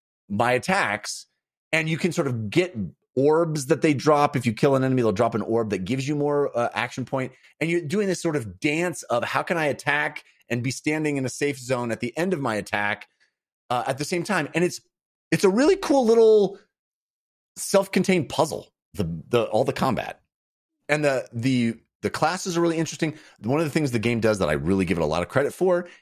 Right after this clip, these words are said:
is you can change your class at any time. You don't have to independently level up each class. There's a little, a person in the hub world that you walk up to and you're like, "Different class." And they go, "Boop," and you're a different class and you walk away. Uh, very cool. Um, and I mean, obviously you're getting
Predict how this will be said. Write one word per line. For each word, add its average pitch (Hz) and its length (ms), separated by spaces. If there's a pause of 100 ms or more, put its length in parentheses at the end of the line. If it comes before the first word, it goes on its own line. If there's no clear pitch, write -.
(140)
is 107 180
you 123 60
can 107 120
change 147 220
your 143 80
class 131 340
at 110 100
any 131 180
time. 156 340 (280)
You 101 80
don't 117 80
have 127 120
to 123 160
independently 127 800
level 113 280
up 120 120
each 113 180
class. 185 400 (280)
There's 98 140
a 104 40
little, 123 200
a 90 80
person 135 400
in 123 120
the 107 260
hub 131 240
world 143 320
that 101 220 (120)
you 101 100
walk 117 220
up 156 120
to 165 140
and 123 80
you're 98 100
like, 95 220
"Different 151 220
class." 262 280
And 80 60
they 73 40
go, 71 100
"Boop," 415 180 (160)
and 92 100
you're 98 80
a 101 40
different 160 220
class - 240
and 90 80
you 85 80
walk 85 220
away. 277 240 (380)
Uh, 127 260
very 120 320
cool. 247 400 (300)
Um, 107 440 (400)
and 139 440 (340)
I 160 40
mean, 147 80
obviously 139 320
you're 123 160
getting 113 580